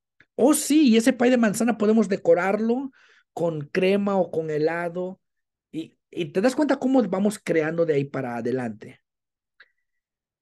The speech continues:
Entonces, es importante que te preguntes, sí, y aceptas las cosas, lo que ya hay, y de ahí cómo vamos a mover hacia adelante. Sí. Y, y ahora sí vamos a comenzar a crear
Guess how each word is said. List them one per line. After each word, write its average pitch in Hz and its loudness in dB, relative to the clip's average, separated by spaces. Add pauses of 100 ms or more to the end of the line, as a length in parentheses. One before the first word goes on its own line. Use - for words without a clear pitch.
(180)
Entonces, 208 2
es 208 2
importante 196 -4
que 175 -8
te 151 -6
preguntes, 147 -4
sí, 202 -4
y 165 -10
aceptas 247 0
las 214 -2
cosas, 196 -4 (240)
lo 151 2
que 147 0
ya 127 -2
hay, 135 -8 (300)
y 151 -6
de 143 2
ahí 156 2
cómo 214 -2
vamos 190 -2
a 175 -4
mover 160 2
hacia 165 -4
adelante. 127 -6 (220)
Sí. - -4 (1300)
Y, 170 -4 (1000)
y 123 -8
ahora 147 0
sí 156 -6
vamos 160 -8
a 151 -8
comenzar 135 -8
a 131 -10
crear 117 -8